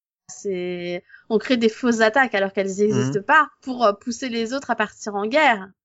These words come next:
Speaker 1: Alors que justement à côté, on a Kaloum et Rella qui font tout pour, euh... pour que la paix perdure.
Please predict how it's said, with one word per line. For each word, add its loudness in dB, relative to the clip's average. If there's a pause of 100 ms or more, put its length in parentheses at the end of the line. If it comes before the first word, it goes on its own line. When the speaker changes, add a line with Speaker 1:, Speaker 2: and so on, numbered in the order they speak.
(380)
Speaker 1:
Alors 2
que -4
justement -4
à 4
côté, -4
on -4
a -2
Kaloum -4
et 0
Rella 2
qui -16
font -8
tout -12
pour, -2
euh... -2 (120)
pour -20
que -4
la 2
paix -8
perdure. -4